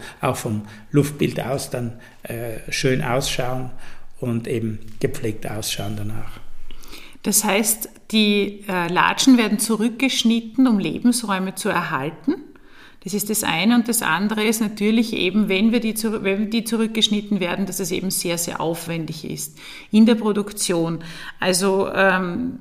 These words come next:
Speaker 2: das ist, glaube ich, schon wichtig, dass man sich das auch einmal bewusst macht, wie viel Arbeitsaufwand, so wie du sagst, da auch dahinter ist, bis es einmal zu einem Tröpfchen ätherischen Öl kommt.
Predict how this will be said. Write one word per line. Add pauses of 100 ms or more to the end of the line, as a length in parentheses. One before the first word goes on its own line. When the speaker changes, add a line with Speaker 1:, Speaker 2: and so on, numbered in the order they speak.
Speaker 2:
das
ist,
glaube
ich,
schon
wichtig,
dass
man
sich
das
auch
einmal
bewusst
macht, (380)
wie
viel
Arbeitsaufwand,
so
wie
du
sagst,
da
auch
dahinter
ist, (240)
bis
es
einmal
zu
einem
Tröpfchen
ätherischen
Öl
kommt.